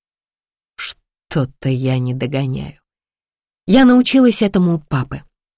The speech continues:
Осведомители не могут скрыть,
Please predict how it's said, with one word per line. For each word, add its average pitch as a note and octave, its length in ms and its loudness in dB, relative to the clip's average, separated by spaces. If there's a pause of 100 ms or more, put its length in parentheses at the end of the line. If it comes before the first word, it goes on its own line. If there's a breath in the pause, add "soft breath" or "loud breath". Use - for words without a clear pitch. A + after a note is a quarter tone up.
(400)
Осведомители D#3+ 880 2
не D#3+ 160 2
могут D3+ 320 2
скрыть, F3 500 0